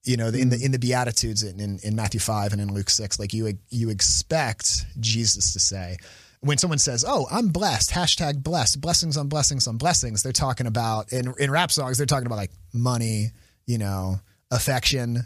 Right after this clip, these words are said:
Speaker 1: from people, good relationships, all the stuff they have. And Jesus is like, "No, blessed are the poor. Blessed are the poor in spirit."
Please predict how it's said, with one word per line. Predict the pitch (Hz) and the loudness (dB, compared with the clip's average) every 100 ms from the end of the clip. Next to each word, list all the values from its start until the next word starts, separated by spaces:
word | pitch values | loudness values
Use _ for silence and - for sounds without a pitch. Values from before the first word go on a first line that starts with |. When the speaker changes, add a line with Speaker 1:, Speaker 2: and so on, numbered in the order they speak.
| - | -4
Speaker 1:
from | 139 117 | -2 0
people, | 127 113 123 113 117 | 0 0 0 0 0
good | 131 | 0
relationships, | 123 120 117 - 113 - 110 98 - - | 0 0 0 0 0 -2 -2 0 0 0
all | 120 | -2
the | 113 | 2
stuff | - - 123 - | 2 0 -2 -2
they | 101 | 0
have. | 95 87 90 - - - _ - | 0 -2 -6 -8 -20 -20 _ -4
And | 110 | 0
Jesus | 123 143 127 110 | 2 2 2 2
is | 110 110 | 0 -2
like, | 98 | -2
"No, | 120 135 | -2 0
blessed | 117 131 | 0 0
are | 117 | -2
the | 82 | -8
poor. | - - - _ _ _ _ _ _ - | -10 -12 -18 _ _ _ _ _ _ -2
Blessed | 147 135 131 | 2 2 0
are | |
the | 110 | -4
poor | - 131 113 | -2 0 0
in | 101 | 0
spirit." | - 107 90 | -2 -4 -4